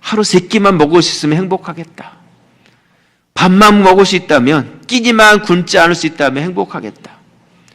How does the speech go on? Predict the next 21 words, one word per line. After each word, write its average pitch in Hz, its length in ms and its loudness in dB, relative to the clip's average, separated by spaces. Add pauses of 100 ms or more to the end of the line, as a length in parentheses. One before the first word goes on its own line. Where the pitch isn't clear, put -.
(140)
근데 - 140 -2
여러분, 185 160 0
지금은 170 340 0
어떻습니까? 113 760 -6 (920)
아마 170 180 0
여기 156 340 -2
끼니 220 200 -4
굶는 185 340 -2
분들 151 480 -2
없으실 156 460 -10
거예요. - 260 -20 (600)
만약 151 280 0
있다면 143 300 -4
조용히 147 320 2
알려주세요. 110 680 -4 (1300)
저희가 127 220 -4
힘이 180 340 -4
되어 127 200 0
드리겠습니다. 101 680 -10 (2000)
끼니를 214 560 0
구-, - 120 -12